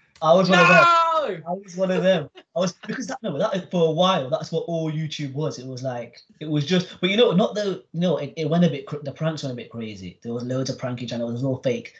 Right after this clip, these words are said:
Speaker 1: The original YouTube pranks were actually jokes. If we go back, I'm talking back, like, ten years,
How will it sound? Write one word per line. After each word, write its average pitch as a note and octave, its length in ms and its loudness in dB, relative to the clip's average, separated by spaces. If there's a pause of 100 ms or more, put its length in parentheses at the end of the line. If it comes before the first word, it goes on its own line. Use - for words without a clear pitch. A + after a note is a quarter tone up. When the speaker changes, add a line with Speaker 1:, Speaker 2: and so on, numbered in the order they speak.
(140)
Speaker 1:
The F3+ 140 6
original D#3+ 560 6
YouTube E3 480 0
pranks G3 580 -2
were C#3+ 240 2
actually D3 420 0
jokes. B2 600 -6 (160)
If C#3 100 -2
we G3+ 140 4
go F3+ 180 4 (140)
back, C#3+ 220 2
I'm D3 120 0
talking D#3+ 500 0
back, - 220 0
like, C#3 240 -6
ten E3 240 2
years, E3+ 480 -2